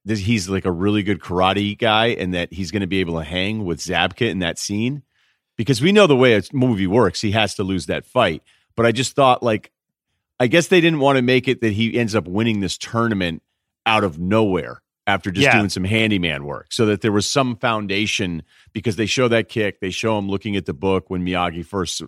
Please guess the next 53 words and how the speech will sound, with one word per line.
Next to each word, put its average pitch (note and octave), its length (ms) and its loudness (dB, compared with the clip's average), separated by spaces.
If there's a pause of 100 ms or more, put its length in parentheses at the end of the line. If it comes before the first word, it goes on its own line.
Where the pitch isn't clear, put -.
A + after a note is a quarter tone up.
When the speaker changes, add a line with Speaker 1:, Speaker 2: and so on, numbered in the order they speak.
(120)
Speaker 1:
goes F#2+ 220 -2
to F#2 60 -10
visit E2 280 -6
the F2 120 -6
apartment F2 440 -4
and E2 80 -8
is D2 80 -14
like, D#2+ 140 -8
"Oh, G2+ 160 0
what F2 100 -2
are F2+ 40 -2
you F2 60 -4
doing?" F2+ 220 -2
He's D2 140 -8
like, D2 160 -12
"Karate." E2 300 -4
He's C#2 120 -8
like, D2 140 -14
"Oh, D#2+ 100 -6
from D2+ 180 -12
a C#2 60 -10
book." E2 320 -8 (260)
I B2 100 2
just C3+ 180 0
always C3+ 180 2
thought A#2 160 2
that A2 160 2
was F#2+ 100 -6
kind G#2 140 -2
of F2+ 60 -4
a E2+ 80 -4
funny G2+ 260 -2
little F2 180 -2
lead F#2 220 -4
up D#2+ 200 -4
where D#2+ 200 -6
you're D#2+ 300 -8
going, E2 280 -4
"Are D2+ 120 -4
you G#2+ 120 -2
trying A#2+ 520 0
to C3 40 -6
get C#3 160 -2
us C3 260 -2
to A2+ 100 -6
believe A#2 400 -2
that G#2+ 180 0
he A2 120 -2
has G2+ 120 0
a F#2 60 -10
chance A2 340 -6
in B2 80 -4
this?" C3 220 -4